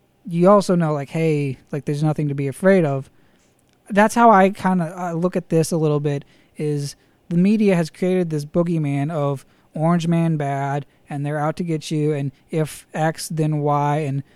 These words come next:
um, they've really created this, and they've, they've stirred people up to this fear, and that is truly misplaced. And so,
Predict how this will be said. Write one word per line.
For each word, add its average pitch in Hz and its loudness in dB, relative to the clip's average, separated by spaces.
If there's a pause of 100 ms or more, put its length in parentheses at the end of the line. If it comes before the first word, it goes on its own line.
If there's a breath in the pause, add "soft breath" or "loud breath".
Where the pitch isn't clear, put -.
(240 soft breath)
um, 139 -8
they've 170 0
really 208 2
created 190 0
this, 175 -2
and 185 2
they've, 190 0
they've 175 -2
stirred 202 0
people 180 0
up 170 0 (160)
to 220 0
this 196 0
fear, 151 -4 (680)
and 175 0
that 185 2
is 202 4
truly 262 2
misplaced. 180 -2
And 156 -6
so, 190 0